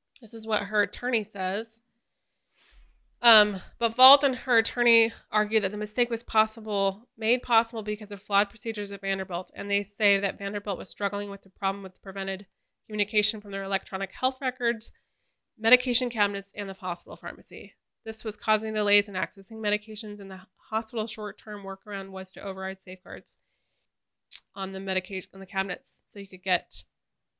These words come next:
drugs quickly. And her attorney feels like Vanderbilt is also responsible.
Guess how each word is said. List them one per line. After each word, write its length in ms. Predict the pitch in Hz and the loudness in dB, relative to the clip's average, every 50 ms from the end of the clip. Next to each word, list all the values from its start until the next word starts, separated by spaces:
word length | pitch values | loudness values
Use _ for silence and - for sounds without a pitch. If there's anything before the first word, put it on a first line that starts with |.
| _ _ | _ _
drugs 380 | _ 196 190 185 185 - - - - _ _ _ | _ -4 -4 -4 -4 -8 -14 -18 -20 _ _ _
quickly. 500 | - 190 - _ - - - - 202 - _ - - _ _ | -20 -20 -18 _ -8 -8 -8 -8 -10 -12 _ -16 -16 _ _
And 300 | - 226 220 226 233 226 - - 220 - - | 0 2 2 2 2 -2 -4 -10 -12 -8 -2
her 180 | 247 233 233 | 2 4 4
attorney 600 | 233 - 214 - - - 220 214 214 208 202 202 - - | 4 4 0 -4 -4 -2 0 2 2 2 2 -2 -4 -8
feels 540 | _ - 208 208 202 196 202 202 - _ _ _ _ _ _ _ _ _ _ | _ -10 -8 -6 -6 -6 -6 -8 -12 _ _ _ _ _ _ _ _ _ _
like 360 | 214 214 190 - - - _ _ _ _ _ _ _ _ _ _ _ _ _ _ _ _ _ _ _ _ _ _ _ _ _ _ _ _ _ | 0 0 0 0 -2 -8 _ _ _ _ _ _ _ _ _ _ _ _ _ _ _ _ _ _ _ _ _ _ _ _ _ _ _ _ _
Vanderbilt 440 | 214 214 202 202 196 196 190 - 190 | -2 0 0 2 2 0 0 0 -2
is 160 | 185 - - | -6 -6 -6
also 400 | - - 185 - - 208 196 175 170 | -6 -6 -6 -6 -6 -8 -8 -8 -8
responsible. 640 | - 208 - - 233 311 311 - 196 180 196 214 | -12 -14 -6 -4 -4 -4 -4 -6 -12 -12 -12 -12